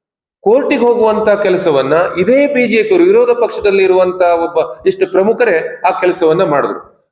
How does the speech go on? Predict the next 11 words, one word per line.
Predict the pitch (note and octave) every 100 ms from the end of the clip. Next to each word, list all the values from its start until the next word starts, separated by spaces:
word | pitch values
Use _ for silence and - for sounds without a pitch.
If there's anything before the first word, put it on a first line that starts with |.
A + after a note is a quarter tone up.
| -
ಅದರಲ್ಲಿ | G3 A#3+ B3 A#3+ G#3+ A3 - - _
ಹನ್ನೊಂದು | F#3+ A#3 C#4 C#4
ಜನ | A3 G#3+
ಸೇರಿ | G3+ G3+ G3 G3+
ಸಹಿ | G3+ G#3
ಇದ್ದಂತ | A3 F#3 G3 F#3+
ಒಂದು | F#3 F3+ F3
ಕಾಪಿಯನ್ನ | E3+ F#3+ G#3 A3 F#3+ C#3 F3+ - - _
ಕೋರ್ಟಿಗೆ | A3 A3+ A3+ F3 E3+ - -
ಸಬ್ಮಿಟ್ | - F#3 F#3+ G#3 -
ಮಾಡಿದ್ದಾರೆ. | D#3+ C3+ A2